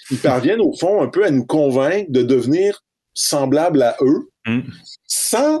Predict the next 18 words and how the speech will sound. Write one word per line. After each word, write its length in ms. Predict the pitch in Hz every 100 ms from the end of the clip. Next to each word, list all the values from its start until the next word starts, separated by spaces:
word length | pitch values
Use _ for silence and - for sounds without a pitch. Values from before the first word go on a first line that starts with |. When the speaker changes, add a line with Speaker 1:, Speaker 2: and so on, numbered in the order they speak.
| -
Speaker 1:
qu'on 460 | - 196 226 226 - -
ne 280 | 131 139 156
remarque 800 | 143 147 175 240 - - - - - -
rien 440 | 120 156 190 226
de 120 | 147
ce 140 | 135 165
que 120 | 151
l'on 200 | 143 143
perd. 340 | - 160 139 90 _
C'est-à-dire, 360 | - 127 190
ce 80 | -
qui 80 | -
est 40 |
très 160 | 202 240
paradoxal 720 | 220 151 135 127 - 165 208
avec 220 | 170 120 117
Speaker 2:
Hmm. 60 | 113
Speaker 1:
eux, 200 | 220